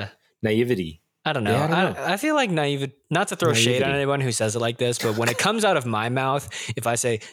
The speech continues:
Speaker 2: naivete, I just feel gross. And then if I,
Speaker 1: <laughs>
Speaker 2: if I truncate it and just say naivete, I'm like, "Who, who are you?" And so
Speaker 1: Naive-ish.
Speaker 2: Yeah,
Speaker 1: Anyway.
Speaker 2: sure. Um, anyway, so it might just be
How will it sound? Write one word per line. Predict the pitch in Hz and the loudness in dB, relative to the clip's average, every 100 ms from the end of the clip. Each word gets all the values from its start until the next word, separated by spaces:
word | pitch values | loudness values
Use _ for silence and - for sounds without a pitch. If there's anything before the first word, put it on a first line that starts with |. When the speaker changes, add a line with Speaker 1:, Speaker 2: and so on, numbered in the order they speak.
| - | -4
Speaker 2:
naivete, | 131 143 - 87 98 92 85 | -2 0 -2 -2 -4 -4 -4
I | 104 | -4
just | 110 107 | -6 -4
feel | 117 98 | -4 -2
gross. | 95 92 104 120 - | -2 -2 -2 -2 -4
And | 123 | -2
then | 127 151 | 0 0
if | - | 2
I, | 156 139 - - | 2 2 0 -2
Speaker 1:
<laughs> | - | -2
Speaker 2:
if | - 151 | 0 0
I | |
truncate | 143 - 135 143 170 175 | 2 0 0 0 0 2
it | 170 180 | 2 2
and | 123 | 0
just | 117 | 0
say | 120 113 - - | 0 -2 -4 -8
naivete, | 127 127 127 127 - 104 90 85 | -2 0 0 -2 -4 -4 -2 -2
I'm | 110 | 0
like, | 107 98 - 120 | 0 -4 -4 0
"Who, | 233 294 - _ 131 | 2 2 -2 _ -2
who | 185 240 | 0 2
are | 117 | 0
you?" | 92 90 87 110 - | 0 -4 -4 -8 -6
And | 127 | -4
so | 117 117 | 0 2
Speaker 1:
Naive-ish. | 117 113 117 120 110 - - - - _ _ - | 2 2 2 2 0 0 -2 -2 -8 _ _ -6
Speaker 2:
Yeah, | 123 98 | -2 -2
Speaker 1:
Anyway. | 98 95 | 0 0
Speaker 2:
sure. | 101 90 - - - - - | 2 -2 -6 -12 -14 -4 0
Um, | 123 120 120 113 113 110 113 - - - 240 - | 2 2 2 2 0 0 -4 -8 -12 -6 -6 0
anyway, | 233 175 | 2 2
so | 160 202 | 4 4
it | 190 | 4
might | 233 240 | 4 2
just | 151 | 2
be | 127 123 120 | 0 0 -2